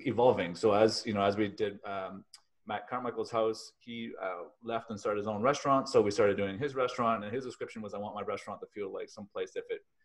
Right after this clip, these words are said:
went bankrupt, I could live there," you know? And, uh, so it kind of almost went back to being a,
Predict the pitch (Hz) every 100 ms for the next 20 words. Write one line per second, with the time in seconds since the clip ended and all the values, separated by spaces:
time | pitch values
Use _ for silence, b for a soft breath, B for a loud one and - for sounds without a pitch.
0 | _ _ 110 107 - 135 131 104 - 107
1 | 104 95 110 95 90 78 - _ 104 95
2 | 101 104 98 98 - _ _ _ 101 104
3 | 117 110 165 127 123 127 127 113 101 117
4 | - 98 92 95 95 90